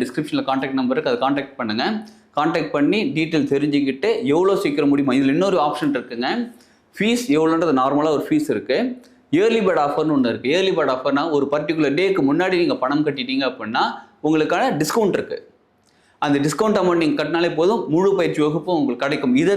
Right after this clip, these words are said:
தவிர உங்களுக்கு அந்த கிளாஸ் நட-, அட்டெண்ட் பண்றீங்க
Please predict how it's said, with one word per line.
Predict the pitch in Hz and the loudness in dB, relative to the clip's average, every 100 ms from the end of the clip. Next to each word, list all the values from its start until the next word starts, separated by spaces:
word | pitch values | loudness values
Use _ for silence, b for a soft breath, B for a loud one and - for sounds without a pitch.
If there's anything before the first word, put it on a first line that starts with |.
| 202 | 2
தவிர | 170 147 147 175 226 131 139 | 2 2 2 2 0 0 0
உங்களுக்கு | 156 160 147 - 175 240 247 B B | 2 2 0 0 0 0 0 B B
அந்த | - 139 135 185 269 - - _ - | -4 0 2 2 -2 -6 -16 _ -4
கிளாஸ் | 180 214 214 | -2 0 0
நட-, | 165 160 147 | 0 0 0
அட்டெண்ட் | 202 202 | 0 0
பண்றீங்க | 175 165 | 0 0